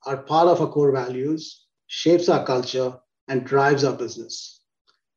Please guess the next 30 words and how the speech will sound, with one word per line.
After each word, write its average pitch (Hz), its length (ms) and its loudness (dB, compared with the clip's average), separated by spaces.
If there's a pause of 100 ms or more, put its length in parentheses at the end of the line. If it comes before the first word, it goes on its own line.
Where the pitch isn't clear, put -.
(120)
Building 190 300 10
an 190 60 8
environment 156 480 4
where 156 240 0
everyone 165 460 6
is 143 140 0
included 143 480 -2
and 127 200 -8
heard 139 260 -8
is 139 280 -2
equally 127 240 -8
important. - 400 -20 (840)
We 156 140 6
have 170 260 6
built 156 280 6
programs 151 540 2
and 127 140 -2
policies 139 540 -2
to 139 100 -4
ensure 131 340 -6
that 135 120 -8
our - 220 -12
talent 143 400 -2
is 127 100 -4
diverse 131 480 -4
and 131 80 -6
inclusive 131 560 0
across 139 600 -4
all 127 200 -10
levels. - 680 -14